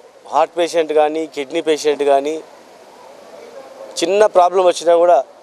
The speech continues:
మొత్తం హైదరాబాద్ మీద ఆధారపడేది. రోగం ముదిరినాక వచ్చినావు, మరి ఏం చేయలేము అని చెప్పి ఎంతోమంది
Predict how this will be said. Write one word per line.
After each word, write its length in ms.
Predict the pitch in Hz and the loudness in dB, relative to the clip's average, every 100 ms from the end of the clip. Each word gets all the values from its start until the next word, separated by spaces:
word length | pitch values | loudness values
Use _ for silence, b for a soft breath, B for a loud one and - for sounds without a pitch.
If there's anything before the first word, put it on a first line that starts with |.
| - | -10
మొత్తం 300 | 139 - 185 | -8 -2 0
హైదరాబాద్ 400 | 151 156 170 175 | 2 2 2 2
మీద 100 | 175 | 0
ఆధారపడేది. 680 | 156 147 151 135 135 135 208 _ _ _ _ _ _ _ _ _ _ - - - - _ _ - - - - | 0 0 -4 -6 -10 -12 -18 _ _ _ _ _ _ _ _ _ _ -20 -20 -20 -20 _ _ -20 -20 -20 -8
రోగం 380 | - 165 175 185 | 0 2 2 0
ముదిరినాక 400 | 180 175 175 160 | 0 0 0 0
వచ్చినావు, 460 | 170 - 165 175 - - - - - - - - - | -2 0 0 0 -4 -18 -20 -20 -20 -20 -20 -20 -8
మరి 120 | 139 147 | -2 0
ఏం 180 | 165 | 0
చేయలేము 540 | 160 156 170 170 175 226 226 - - - | 0 0 2 2 0 -6 -12 -20 -16 -6
అని 140 | 143 | -2
చెప్పి 360 | 156 - 160 139 | -2 -2 -4 -4
ఎంతోమంది 560 | 139 165 196 180 180 | -6 0 0 2 0